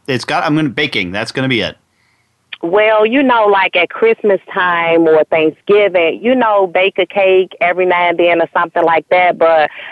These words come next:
Speaker 2: no, I never really did it like that, you know. And so when I did it, I was surprised at the passion that I have for it. I love it. Like, I would just sit at the table and come up with the, I didn't know, I would never thought that that was, like,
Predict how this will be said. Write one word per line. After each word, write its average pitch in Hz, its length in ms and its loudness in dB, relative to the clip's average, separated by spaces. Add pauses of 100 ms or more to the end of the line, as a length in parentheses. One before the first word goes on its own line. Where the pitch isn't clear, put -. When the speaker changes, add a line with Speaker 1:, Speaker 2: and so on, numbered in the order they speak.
(180)
Speaker 2:
no, 170 520 4
I 160 140 2
never 190 320 2
really 190 260 4
did 202 300 4
it 190 100 4
like 165 240 2 (120)
that, 208 320 2 (280)
you 180 180 2
know. 160 280 2
And 165 240 -2
so 170 180 2
when 165 140 2
I 160 100 0
did 214 360 2
it, 220 240 2 (600)
I 190 400 2
was 185 240 2
surprised 214 640 0
at 170 160 0
the 165 160 0
passion 190 480 0
that 165 160 4
I 156 140 2
have 190 340 0
for 165 160 2
it. - 80 0
I 190 160 2
love 196 400 4
it. 143 220 0 (120)
Like, 165 220 2
I 180 100 2
would 196 140 2
just 196 260 0
sit 214 140 0
at 196 160 0
the 190 120 0 (100)
table 208 400 2
and 160 160 0
come 190 240 -2
up 185 120 2
with 170 160 2
the, 190 220 2
I 175 140 0
didn't 226 240 4
know, 214 420 4 (680)
I 180 200 0
would 185 160 2
never 185 320 2
thought 180 300 0
that 156 160 0
that 165 180 2
was, 160 180 2
like, 143 340 2